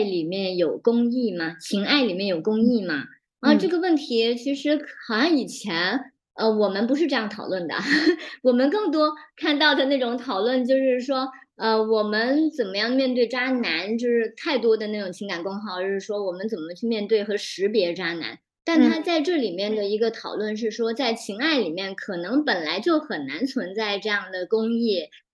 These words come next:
Speaker 1: 所以，呃，因为，嗯，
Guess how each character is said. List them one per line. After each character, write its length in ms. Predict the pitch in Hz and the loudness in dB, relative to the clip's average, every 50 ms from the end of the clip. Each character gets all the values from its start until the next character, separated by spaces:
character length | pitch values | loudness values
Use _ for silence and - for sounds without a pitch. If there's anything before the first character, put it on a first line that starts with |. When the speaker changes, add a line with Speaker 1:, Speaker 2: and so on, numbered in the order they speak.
| _ _ | _ _
Speaker 1:
所 280 | - - - 240 247 277 | -18 -2 2 4 4 4
以， 220 | 359 359 302 233 202 190 185 180 | 4 2 0 0 0 0 -2 -4
呃， 260 | - - 190 196 196 | -4 -4 -4 -2 0
因 220 | 202 247 302 311 330 | 2 4 4 4 4
为， 340 | 339 311 262 240 - - _ _ _ _ _ _ | 4 2 2 0 -2 -8 _ _ _ _ _ _
嗯， 440 | 233 233 220 214 208 202 202 214 | -6 -4 -4 -4 -4 -6 -8 -10